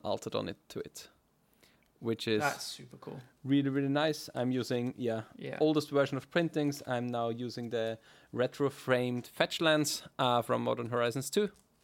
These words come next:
Speaker 2: I've got those as well. <laughs> Nice.
Speaker 1: And
Speaker 2: Yeah.
Speaker 1: yeah, I have, uh, locally altered, uh, Ice, Ice Age Pyroblasts. I have
Speaker 2: Nice.
Speaker 1: beta,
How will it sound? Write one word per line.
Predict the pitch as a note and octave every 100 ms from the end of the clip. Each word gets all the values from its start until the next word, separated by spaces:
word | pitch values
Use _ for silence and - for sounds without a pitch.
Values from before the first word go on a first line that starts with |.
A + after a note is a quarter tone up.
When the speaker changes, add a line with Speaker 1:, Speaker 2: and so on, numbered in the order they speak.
| _ _ - _ _ - - _ D#3
Speaker 2:
I've | B2
got | D3+
those | C#3 C3
as | B2+
well. | D#3+ F#3+ G3
<laughs> | D#3+ - - - - C3+
Nice. | D#3+ D#3 - -
Speaker 1:
And | C3 B2 A#2+ A#2+ A#2+ A#2 A#2 A#2+ - -
Speaker 2:
Yeah. | A#2+ A2+ - -
Speaker 1:
yeah, | B2
I |
have, | C3+ B2+ - - - _
uh, | A#2+ A2+
locally | A#2+ D3 D3 C3+ C3+
altered, | B2+ B2 - B2 A#2+ - _ _ _ _ _ -
uh, | A#2 A2 A2 A2 G#2 _ _ _ _ _ -
Ice, | B2+ C3+ - - - _ _ _ _ -
Ice | A#2+ A#2 -
Age | C3+ A#2+ A2+ - - _ _ - - _ _ _
Pyroblasts. | D#3 F3 D#3+ D#3+ D#3+ - - - - - - _ _ _ -
I | B2+
have | A#2 A#2 A2 A2+ A2
Speaker 2:
Nice. | C#3+ - - _ - - - - _ _ _
Speaker 1:
beta, | C#3+ D3+ - D3 C3+ C3 B2+ B2 B2